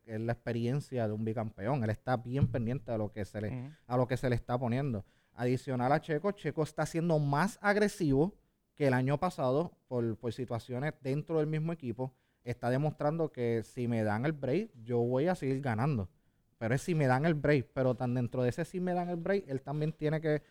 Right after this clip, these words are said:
Speaker 1: tiene que estar, ¿verdad?, más pendiente y más agresivo a las estrategias.
Speaker 2: Ujú.
Speaker 1: Por ejemplo, en esta carrera, él des-, él le presentan la estrategia de, "Mira, eh, están los, ¿con qué vas a comenzar? Podemos comenzar con neumáticos, eh, medios".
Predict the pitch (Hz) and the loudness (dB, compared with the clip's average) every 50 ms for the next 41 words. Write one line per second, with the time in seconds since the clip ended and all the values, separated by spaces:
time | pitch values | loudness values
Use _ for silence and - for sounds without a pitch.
0 | _ _ _ _ _ _ - 147 143 143 160 156 170 151 - _ - 160 160 165 | _ _ _ _ _ _ 0 2 2 2 2 0 -2 -6 -6 _ 2 4 4 4
1 | 165 170 160 143 139 139 139 143 160 160 143 135 131 131 131 143 151 190 - - | 4 2 0 -2 -2 0 2 2 2 2 0 -4 -8 -4 0 0 2 0 0 -2
2 | - 202 190 196 190 185 185 160 147 143 143 139 160 170 160 165 160 - 185 196 | -2 0 2 2 2 2 2 0 0 0 2 0 0 0 0 0 -2 0 0 0
3 | 202 185 160 151 123 127 120 - - 117 95 135 180 180 147 104 - - _ - | 2 4 4 4 2 0 -2 -4 -6 -4 -4 -2 -2 -2 -4 -6 -8 -10 _ -6
4 | 131 127 120 127 151 131 120 117 135 139 131 - 123 117 110 110 110 - - 123 | -4 -2 -2 0 0 2 2 2 2 2 0 -2 -2 -4 -2 -2 -4 -6 -8 -6
5 | - 139 143 160 190 202 180 156 143 - 127 120 120 127 120 - - _ 131 131 | -4 -4 -2 0 0 2 2 2 2 2 0 0 0 0 0 -2 -6 _ -4 -2
6 | 123 123 120 120 120 120 - 123 113 - 120 120 117 127 127 135 131 - 151 147 | -2 0 0 -2 -2 -2 -4 -6 -8 -8 -8 -10 -8 -6 -6 -6 -6 -4 -6 -6
7 | 147 185 196 196 185 160 143 131 120 113 - _ _ _ _ _ - 127 151 156 | -4 -4 -2 0 2 2 4 4 2 0 -2 _ _ _ _ _ -4 0 2 4
8 | 139 113 - - 127 123 120 123 - - 120 - - 131 135 147 156 160 160 151 | 4 2 2 0 0 2 2 2 0 -2 -6 -6 -4 -4 -2 2 2 4 2 2
9 | 151 - _ _ _ - 147 139 127 - 151 147 151 151 156 165 160 160 147 160 | 0 -6 _ _ _ -8 -8 -8 -4 -2 2 4 4 4 6 6 4 4 4 4
10 | 160 160 147 139 - 131 110 - - 120 120 139 139 - 160 160 165 156 - 180 | 2 2 2 2 0 -2 -4 -2 -2 -2 -2 -2 -2 -4 -2 -2 -2 0 -2 -2
11 | 180 - - 147 143 139 127 123 123 123 131 - - 139 - 160 143 131 - - | -4 -4 -6 -6 -4 -2 -2 0 0 -2 -2 -4 -6 -2 0 0 0 0 0 0
12 | 147 143 143 139 135 131 123 117 104 101 101 95 | 2 4 4 4 4 4 2 4 2 2 0 -2